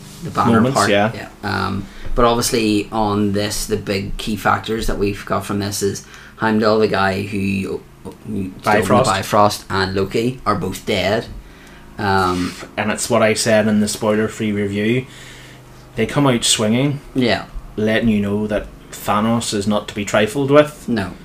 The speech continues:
Speaker 2: That he will, in a heartbeat, take you out if necessary. Uh, if necessary, and you know,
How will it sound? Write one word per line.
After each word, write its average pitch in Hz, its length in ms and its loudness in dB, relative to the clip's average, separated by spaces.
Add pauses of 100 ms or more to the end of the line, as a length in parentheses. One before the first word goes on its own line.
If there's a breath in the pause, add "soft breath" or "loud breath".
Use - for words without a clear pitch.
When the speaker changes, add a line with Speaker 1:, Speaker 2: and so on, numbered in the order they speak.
(100)
Speaker 2:
That 104 160 0
he 113 180 2
will, 107 320 2
in 107 180 -2
a 104 80 0
heartbeat, 104 680 -4
take - 300 -4
you 98 180 -2
out 104 200 -6 (260)
if - 240 -8
necessary. 120 680 -4 (300)
Uh, 107 260 0
if - 140 -4
necessary, 123 640 2 (500 loud breath)
and 104 380 0 (240)
you 127 120 4
know, 123 220 2